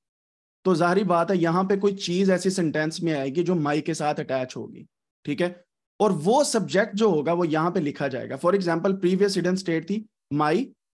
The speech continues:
और उसके साथ करंट इनपुट क्या है, सब्जेक्ट। अब हमने क्या करना है, इस हिडन स्टेट को अपडेट करना है। इस हिडन स्टेट का मतलब क्या है, इसकी मेमोरी।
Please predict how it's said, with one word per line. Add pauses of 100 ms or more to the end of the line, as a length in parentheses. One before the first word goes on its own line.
और
उसके
साथ
करंट
इनपुट
क्या
है, (140)
सब्जेक्ट। (360)
अब
हमने
क्या
करना
है, (100)
इस
हिडन
स्टेट
को
अपडेट
करना
है। (840)
इस
हिडन
स्टेट
का
मतलब
क्या
है,
इसकी
मेमोरी।